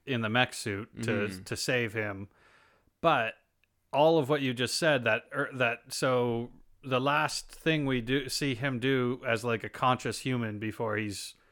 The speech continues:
Speaker 1: E-, like, before his eye starts to change in the mech suit and that kind of thing.
Speaker 2: Which, I mean, arguably, when his eye's changing, that's, like, his soul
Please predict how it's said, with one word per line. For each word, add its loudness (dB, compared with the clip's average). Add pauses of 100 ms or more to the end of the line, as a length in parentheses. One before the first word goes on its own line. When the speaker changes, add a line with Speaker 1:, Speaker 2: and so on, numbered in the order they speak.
(340)
Speaker 1:
E-, -2
like, 0
before 0
his -2
eye 0 (140)
starts -4
to -20
change -4
in -8
the -4
mech -6
suit -6
and -6
that -6
kind -8
of -10
thing. -12 (160)
Speaker 2:
Which, 0
I 2
mean, 0
arguably, 2
when -6
his -8
eye's 0
changing, -6
that's, -6
like, -6
his -8
soul -2